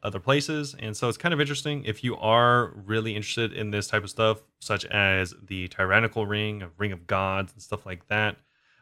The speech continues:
um, then they are going to be talking about that a little bit more in the future, and they're also looking at providing alternatives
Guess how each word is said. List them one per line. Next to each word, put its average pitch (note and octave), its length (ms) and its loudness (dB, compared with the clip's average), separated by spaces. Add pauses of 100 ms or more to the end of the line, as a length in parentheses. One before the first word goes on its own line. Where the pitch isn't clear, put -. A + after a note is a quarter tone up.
um, G2 520 4
then G2+ 180 -2
they G2 160 2
are G2 240 2
going G2 320 -4
to - 100 -20
be F#2+ 240 -6
talking G2+ 380 -2
about F#2+ 220 -2
that F#2 140 -2
a G2 40 -4
little F#2+ 180 -4
bit F2 140 -8
more A2+ 380 0
in F#2+ 140 -8
the F#2 60 -18
future, C#3 560 0
and G#2 280 -2
they're G2 120 0
also A#2 380 -2
looking G#2 600 -4
at G#2 200 -2
providing F#2 340 -4
alternatives B2 800 0